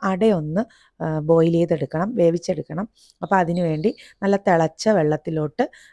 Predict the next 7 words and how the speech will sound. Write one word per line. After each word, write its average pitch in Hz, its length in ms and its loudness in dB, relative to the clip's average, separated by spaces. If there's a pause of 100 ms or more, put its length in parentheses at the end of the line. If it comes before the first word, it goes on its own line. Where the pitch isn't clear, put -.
നമുക്ക് 165 320 -2
അട 165 320 0
ചേർത്ത് 147 420 -2
കൊടുക്കാം. 151 480 -4
വെള്ളം 180 280 0
നല്ല 185 300 -2
രീതിയിൽ 170 480 -4